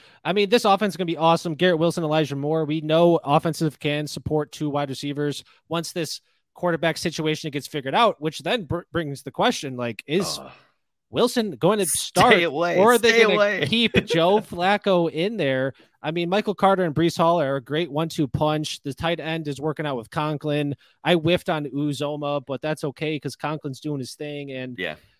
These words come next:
Speaker 1: you know, the defense is there. Salah seems like it'd be a pretty passionate head coach. So I'm, I'm very excited to bring it back to Garrett Wilson and Elijah Moore here moving forward for this year and Dynasty, of course, too.
Speaker 2: Yeah, I'm, I'm loving Garrett Wilson.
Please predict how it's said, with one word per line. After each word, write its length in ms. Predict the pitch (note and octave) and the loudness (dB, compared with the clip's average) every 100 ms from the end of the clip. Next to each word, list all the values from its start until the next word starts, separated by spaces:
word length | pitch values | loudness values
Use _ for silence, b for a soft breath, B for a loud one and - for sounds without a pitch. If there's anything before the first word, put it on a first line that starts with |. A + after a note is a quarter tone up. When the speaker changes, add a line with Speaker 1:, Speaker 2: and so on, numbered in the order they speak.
| - | -2
Speaker 1:
you 80 | G#3 | 2
know, 160 | F#3 | 4
the 80 | E3 | 2
defense 420 | D#3+ G#3 G#3 F#3 | -4 -4 -2 -4
is 100 | E3 | -6
there. 300 | - D#3+ G3 | -4 -2 -2
Salah 420 | - D#3 E3+ F3 E3 | -2 -2 0 0 0
seems 260 | - E3 | -2 0
like 100 | E3+ | 0
it'd 120 | E3 | -2
be 120 | C#3+ D#3 | -2 -2
a 60 | |
pretty 260 | C#3+ E3 D#3 | -2 -2 -2
passionate 420 | E3 D3 D3+ D3 | 0 0 -2 -4
head 160 | C#3+ C3+ | -6 -4
coach. 340 | D3 D3+ - | 0 0 -2
So 160 | - B2 | -4 -4
I'm, 260 | C#3+ F#3 - | -4 -6 -8
I'm 220 | C#3 E3 | -4 -2
very 220 | E3 F3+ E3+ | 0 0 0
excited 420 | - D#3 C#3+ C3+ | -2 -2 -2 -4
to 60 | C#3+ | -6
bring 140 | D3+ | -6
it 100 | C3+ | -4
back 220 | D3 C#3 | -4 -4
to 80 | - | -8
Garrett 260 | B2 C3+ B2 | -4 -2 0
Wilson 460 | B2+ B2+ C#3 B2+ C3 | -2 -2 -4 -8 -6
and 200 | D#3 B3 F#3+ | -2 -2 0
Elijah 320 | D3 C#3 C#3 | -2 -4 -4
Moore 240 | C3+ C3 | -2 -2
here 160 | B2+ C3 | 0 -2
moving 280 | B2+ B2 A#2 | -2 -4 -6
forward 460 | - C3+ C3 A#2+ - _ _ _ | -2 2 2 0 -6 _ _ _
for 120 | - D3 | -6 -2
this 200 | G#3 F#3+ | 0 0
year 200 | F3+ E3+ | 0 0
and 260 | D3 C#3+ | -2 -4
Dynasty, 360 | C3 C3 B2 B2 | -2 -4 -4 -6
of 120 | G#2 | -8
course, 240 | B2 A2 | -8 -10
too. 220 | - F#2+ - _ _ _ _ _ _ - | -10 -14 -14 _ _ _ _ _ _ -4
Speaker 2:
Yeah, 240 | B2 A2+ F#2 | 2 2 2
I'm, 280 | A#2+ B2 A#2 | 0 0 -2
I'm 220 | A#2+ A#2 | -4 -2
loving 260 | A2+ G#2+ | -2 -2
Garrett 240 | G#2 G#2+ F2+ | -2 -2 -2
Wilson. 340 | G2 - G2+ | -6 -8 -12